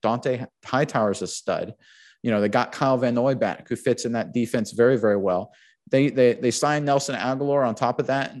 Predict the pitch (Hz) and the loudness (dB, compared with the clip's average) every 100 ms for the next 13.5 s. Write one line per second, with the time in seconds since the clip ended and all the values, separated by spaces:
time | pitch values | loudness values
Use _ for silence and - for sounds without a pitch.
0 | 117 147 131 170 151 160 160 135 120 - | -8 -2 0 2 2 2 2 0 -2 0
1 | 135 135 160 - 123 - 156 127 - 117 | 0 0 -2 -4 -8 -2 0 0 -2 -4
2 | 139 135 147 120 127 123 113 117 151 156 | -4 -2 -6 -2 0 2 2 0 -2 -6
3 | 156 _ _ _ - 127 117 127 147 123 | -8 _ _ _ 0 4 4 4 2 2
4 | 113 107 113 123 120 113 117 - 117 - | 4 2 -2 -2 -2 -2 -4 -2 -4 -2
5 | 123 123 120 139 - 131 - - - _ | -6 -4 -4 -4 -8 -8 -8 -12 -20 _
6 | - - _ 135 131 143 135 190 185 160 | -20 -20 _ -6 -4 -2 0 0 0 -2
7 | 151 143 131 113 107 - 131 120 156 147 | -2 -4 -4 -4 -2 2 2 2 0 0
8 | 120 - 120 113 107 - - _ _ _ | 2 0 -2 -2 -2 -6 -14 _ _ _
9 | _ - - 87 - 135 - 156 160 147 | _ -4 -4 -10 -8 -6 2 4 4 4
10 | 143 131 127 120 110 - 120 127 127 117 | 2 0 -4 -6 -8 0 2 4 2 -2
11 | - 120 - 120 117 104 110 123 120 147 | 0 -2 0 -2 -2 -4 -6 -6 -4 -2
12 | 160 160 139 127 120 - - 120 123 - | -2 -2 -4 -4 -6 -8 0 2 2 -2
13 | - - - - | -6 -6 -10 -18